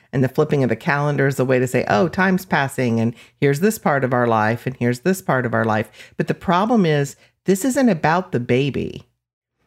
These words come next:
This is about, this isn't about her relationship to the baby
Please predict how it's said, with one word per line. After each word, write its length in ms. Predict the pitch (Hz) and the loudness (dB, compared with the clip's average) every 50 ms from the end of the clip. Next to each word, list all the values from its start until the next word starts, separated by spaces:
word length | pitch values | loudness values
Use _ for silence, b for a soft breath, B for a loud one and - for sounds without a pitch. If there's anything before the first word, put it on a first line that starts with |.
| _ _ _ - | _ _ _ 0
This 180 | 175 185 - | 0 0 2
is 100 | 240 214 | 2 0
about, 580 | 233 208 196 202 185 170 160 - - - _ - | 2 2 2 2 2 2 2 0 -4 -10 _ -2
this 180 | - 208 208 - | -2 0 0 0
isn't 240 | 254 240 247 226 214 | 0 2 2 2 2
about 300 | 190 185 196 190 - 185 | 4 2 2 2 2 2
her 120 | 202 196 | 2 2
relationship 800 | 190 196 190 190 196 247 277 - - 190 175 - - 139 - - | 2 2 2 2 2 2 0 0 0 0 0 0 -2 -2 -2 -2
to 80 | 135 127 | -4 -4
the 80 | 127 | -2
baby 520 | 123 127 123 123 123 123 139 156 180 185 | 0 0 2 2 2 0 0 -2 -2 -4